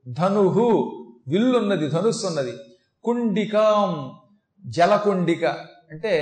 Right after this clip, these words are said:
నీళ్లు పోసుకోవడానికి పనికొచ్చే కమండలం. పూర్వం ఋషులు చేతిలో కమండలం పట్టుకెళ్ళేవారు. కమండలంలో ఎప్పుడూ నీరుండేది. అమ్మవారి దగ్గర కూడా ఒక కుండిక ఉన్నది, అనగా కమండలం ఉన్నది. మరో చేతిలో దండం.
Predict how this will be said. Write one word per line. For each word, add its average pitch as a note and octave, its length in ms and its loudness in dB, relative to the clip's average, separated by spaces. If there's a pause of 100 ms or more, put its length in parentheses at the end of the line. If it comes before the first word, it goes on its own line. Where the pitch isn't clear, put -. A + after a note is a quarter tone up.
(680)
నీళ్లు A#3+ 340 0
పోసుకోవడానికి G3+ 720 0
పనికొచ్చే F3+ 420 -4 (160)
కమండలం. D3+ 600 -2 (280)
పూర్వం F#3 320 0
ఋషులు G#3 260 -2
చేతిలో G3 360 -2
కమండలం G3 520 -2
పట్టుకెళ్ళేవారు. F3 540 0
కమండలంలో F3+ 600 -2
ఎప్పుడూ F3+ 280 -4
నీరుండేది. D#3+ 520 -2
అమ్మవారి E3+ 400 2
దగ్గర E3 180 0
కూడా F3+ 220 0
ఒక F3 220 -4
కుండిక G#3 380 -2
ఉన్నది, D#3 500 -4
అనగా D3 300 -2 (600)
కమండలం F3 560 -2
ఉన్నది. B2+ 280 -10 (580)
మరో G3 280 2
చేతిలో A3+ 340 -2
దండం. F3+ 420 0